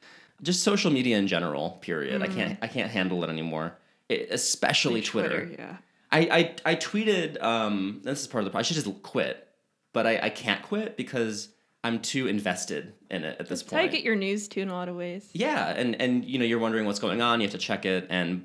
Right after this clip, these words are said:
Speaker 1: and usually it's complete garbage. I can't handle how horrible it is.
Speaker 2: Mm-hmm.
Speaker 1: It's just ev-, every little thing that happens, there's a ton of unwarranted opinions. It's, it's really awful. I feel, I feel like we've gotten to, like, a whole new low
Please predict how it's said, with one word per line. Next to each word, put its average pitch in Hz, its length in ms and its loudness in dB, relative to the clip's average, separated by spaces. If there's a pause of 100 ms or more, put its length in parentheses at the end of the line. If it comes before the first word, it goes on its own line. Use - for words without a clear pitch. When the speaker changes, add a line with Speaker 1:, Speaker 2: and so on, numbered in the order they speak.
Speaker 1:
and 117 120 2
usually 107 320 2
it's 104 140 -4 (180)
complete 101 460 2
garbage. - 640 -4
I 107 60 -2
can't 101 280 -2
handle 87 300 -2
how 95 420 -2
horrible 85 640 -4
it 73 60 -8
is. - 280 -10 (140)
Speaker 2:
Mm-hmm. 208 160 -10 (220)
Speaker 1:
It's 117 100 -6
just - 160 -4
ev-, 120 160 2
every 151 240 4
little 127 260 2
thing 104 640 0
that 101 140 0
happens, 110 560 -4
there's 98 380 -4 (120)
a 107 80 -4
ton 110 340 -6
of 98 220 -6 (260)
unwarranted 101 600 0
opinions. 85 640 -8 (420)
It's, 110 200 -2
it's - 200 -2
really 95 300 0
awful. - 480 -8 (560)
I - 80 -6
feel, - 180 0
I - 60 2
feel 240 160 -2
like 294 100 0
we've 240 100 2
gotten 143 240 2
to, - 80 -2
like, 113 100 2
a 104 80 4
whole 104 300 2
new 95 260 2
low 85 540 -4